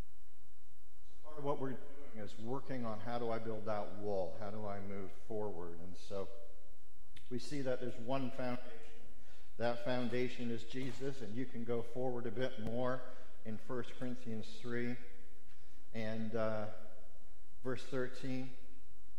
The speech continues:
"Now, if any man builds on the foundation with gold, silver, precious stones, wood, hay, straw," sounds like Jesus'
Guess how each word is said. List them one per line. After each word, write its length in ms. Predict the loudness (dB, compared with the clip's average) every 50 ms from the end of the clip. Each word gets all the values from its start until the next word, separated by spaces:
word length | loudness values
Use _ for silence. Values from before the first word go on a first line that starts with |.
| 0 0 0 0 -2 -2 0
"Now, 180 | 0 0 0 0
if 60 | 0 0 0
any 180 | -2 0 0
man 420 | 0 0 0 0 0 0 0 0 0
builds 320 | 0 0 0 0 0 0 0
on 220 | 0 0 0 0
the 60 | 0
foundation 840 | 0 0 0 -2 -2 -2 0 0 0 0 0 0 0 0 0 0 0
with 240 | 0 0 0 0 0
gold, 320 | 0 0 0 0 0 0
silver, 460 | -2 -2 0 0 0 0 0 -2 -2
precious 440 | -2 0 0 0 0 0 0 0 0 0
stones, 420 | 0 0 0 0 0 0 0 0
wood, 300 | 0 0 0 0 0 0 0
hay, 260 | 0 0 0 0 0 0
straw," 600 | 0 0 0 0 0 0 0 0 0 0 0 0
sounds 220 | 0 0 0 0
like 240 | 0 0 0 0 0
Jesus' 420 | 0 0 0 0 0 0 0 0